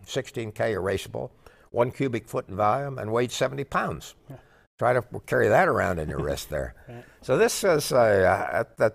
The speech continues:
Speaker 1: technology is there, the people are there, uh, everything you need is, is ready. What we need is somebody to say, "Let's go."
Speaker 2: Yeah. And the one thing that hasn't changed is, is human nature and the capability of humans,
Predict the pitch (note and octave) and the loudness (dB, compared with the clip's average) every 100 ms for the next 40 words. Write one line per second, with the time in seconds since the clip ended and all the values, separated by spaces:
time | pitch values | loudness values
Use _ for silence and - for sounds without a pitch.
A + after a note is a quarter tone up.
0 | - F#3+ - E3+ E3 D3+ C#3+ C3 A#2+ C3 | 0 -2 0 0 2 2 0 -2 -2 0
1 | B2 A2+ F2 - - F#3 - C#3 A#2+ A2+ | 0 0 -2 -4 -4 -4 -2 0 2 4
2 | A#2+ A#2+ A2+ A2+ - D#2+ D#2 D2+ D#2 D2 | 6 6 4 2 -6 -4 0 0 0 -2
3 | D2 D#2 - - - C#3+ - C3 G#2 G2+ | -4 -8 -4 -2 0 -2 -4 -4 -6 -8
4 | A#2+ C#3+ C3 B2 - G2+ F2 - - - | -4 -2 0 -2 -4 -4 -4 -10 -14 -16
5 | - E2 D#2+ E2 G#2 D3 C3+ A2 G#2 - | -8 -8 -8 -2 4 4 4 -2 -4 -6
6 | - - G#2 G#2+ A#2+ F#2+ - - B2 A2 | -6 -4 -6 -4 -4 -6 -6 -6 -2 -2
7 | G2 D#2+ - F2 E2 - - F2 F2 - | -2 -4 -4 -4 -4 -6 -2 -2 -2 -6
8 | _ C2+ G1+ - - - - _ _ _ | _ -6 -6 -8 -20 -20 -20 _ _ _
9 | _ _ - - - C#3 C#3 E3 E3 D#3 | _ _ -20 -20 -12 -4 2 4 6 4
10 | C3 C#3+ B2+ B2 _ - C#3+ B2+ B2+ A2+ | 2 0 0 -8 _ -6 -2 0 -2 -4
11 | A#2 G#2+ - C3 - D3 B2 B2+ C3 D3 | -6 -6 -8 -6 -2 -2 0 0 0 -2
12 | C#3+ D3 B2+ A#2+ - D#3 D3+ A#2 G#2 D#3 | -4 -4 -6 -6 -2 -4 -4 -6 -2 0
13 | D#3+ C3 A#2 C3 A#2 A#2 - | 0 -2 -4 -6 -4 -6 -8